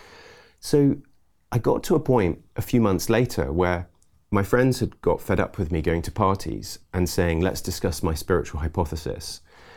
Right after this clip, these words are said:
Because I had this sort of viewpoint, and they said, "Well, we don't want your, we don't, don't preach, don't, we don't hear your religious viewpoint." I said, "Well, I'm not religious. I don't,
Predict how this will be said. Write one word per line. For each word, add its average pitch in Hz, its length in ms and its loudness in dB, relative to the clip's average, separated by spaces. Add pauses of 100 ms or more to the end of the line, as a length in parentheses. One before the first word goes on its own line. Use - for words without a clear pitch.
(240)
Because 110 220 4
I 110 60 6
had 135 240 2
this 135 100 2
sort 101 140 2
of 95 80 4
viewpoint, 92 680 0
and 95 280 2
they 120 140 4
said, 104 220 0
"Well, 95 300 2
we 107 120 0
don't 104 140 2
want 104 180 2
your, 85 320 -2
we 113 100 -2
don't, 135 180 2
don't 165 160 2
preach, - 480 0
don't, 113 100 2
we 131 60 2
don't 127 160 2
hear 117 180 2
your 101 140 2
religious 101 400 0
viewpoint." 117 400 -2
I 113 60 -2
said, 127 160 -2
"Well, 143 100 2
I'm 143 80 4
not 151 160 2
religious. - 500 0
I 98 80 2
don't, - 260 2